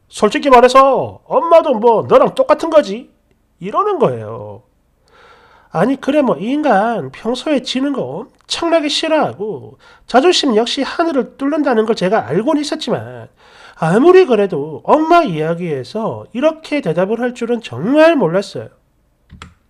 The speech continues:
그래서 "오냐 그래, 네가 어디까지 가는가 한번 보자." 하는 마음에 "아, 그랬구나. 그럼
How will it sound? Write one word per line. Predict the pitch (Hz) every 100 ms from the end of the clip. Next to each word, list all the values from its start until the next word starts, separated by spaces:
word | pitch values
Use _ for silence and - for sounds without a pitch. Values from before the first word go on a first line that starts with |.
| _ _ _
그래서 | 277 311 294 262 113 - _ _ _ _ _
"오냐 | 170 262 285
그래, | 247 240 151 104 _ _ _ _
네가 | 135 180 254 269 131 95
어디까지 | 123 180 277 277 269 269
가는가 | 254 254 262 269
한번 | 226 214 233
보자." | 247 269 240 226
하는 | 240 247
마음에 | 226 127 151 220 175 98 _ _ _ _ _ _
"아, | 160 190 226 240 262 254 190 113 104 -
그랬구나. | - 220 277 294 277 262 254 269 269 254 160 113 110 _ _ - - -
그럼 | 277 294 302 202 113